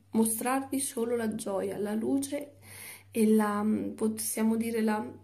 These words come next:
positività, ecco. La positività che magari normalmente non <laughs> coltiva più di tanto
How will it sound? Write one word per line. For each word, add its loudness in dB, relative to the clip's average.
positività, 0
ecco. -2
La -2
positività 0
che -4
magari 0
normalmente -2
non -2
<laughs> -16
coltiva 2
più -4
di 0
tanto -4